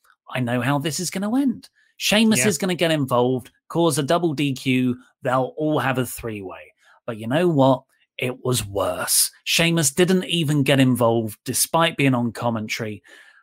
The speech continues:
Speaker 1: Ricochet, Carrillo hit Ricochet with a Spanish fly, or maybe vice versa, off the apron. They land outside. There's a double count out. Sheamus laughs at them both and walks off. This is a terribly built United States title feud.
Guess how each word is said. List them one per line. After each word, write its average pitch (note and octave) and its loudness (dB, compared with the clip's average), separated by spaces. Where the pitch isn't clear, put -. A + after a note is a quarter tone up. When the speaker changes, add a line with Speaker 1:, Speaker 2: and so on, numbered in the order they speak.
Speaker 1:
Ricochet, F3+ 2
Carrillo G3 0
hit F3 -2
Ricochet F3 -2
with E3 -2
a C#3 -4
Spanish D#3+ -6
fly, D3 -4
or C3+ -4
maybe C#3+ -6
vice C#3 -4
versa, C3 -4
off D#3 -2
the C#3 -2
apron. C3 -2
They A3 -6
land A#3 2
outside. B2 -2
There's D3+ 0
a D3 0
double C3+ 0
count A#2 -4
out. A2+ -4
Sheamus A3 0
laughs G#3 4
at E3+ -8
them C3 -2
both A#2+ -2
and B2+ -4
walks B2+ -2
off. G#2 -10
This A3 -2
is G3 0
a C#3 -4
terribly G#3 2
built C#3 -2
United B2 -6
States - -12
title G#2 -16
feud. E2 -20